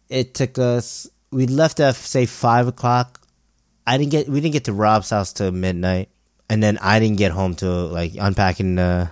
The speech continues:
the, you know, the camper with all my stuff, packing up my car. And then I didn't get home almost till one o'clock in the morning. And of course,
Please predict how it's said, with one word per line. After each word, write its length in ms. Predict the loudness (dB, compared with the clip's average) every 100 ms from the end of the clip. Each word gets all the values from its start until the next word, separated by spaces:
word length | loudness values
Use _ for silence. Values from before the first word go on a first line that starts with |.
| -4
the, 220 | -4 -4
you 160 | -2 0
know, 160 | 0 0
the 80 |
camper 460 | 0 2 2 2 -2
with 160 | 0 0
all 100 | 2
my 200 | 2 0
stuff, 360 | 0 -2 -2
packing 380 | -4 -6 -6 -8
up 80 | -4
my 120 | -6
car. 520 | -4 -4 -2 -4 -6
And 180 | -10 -8
then 260 | -8 -10 -10
I 140 | -4 -2
didn't 160 | 0
get 120 | -2
home 220 | -4 -4 -6
almost 260 | -8 -8
till 120 | -8
one 100 | -6
o'clock 320 | -8 -8 -10 -10
in 40 |
the 60 | -10
morning. 360 | -10 -12 -14 _ _ _ _ _ _ _ _ -4
And 120 | 0
of 140 | 0 4
course, 680 | 6 8 6 2 -6 -14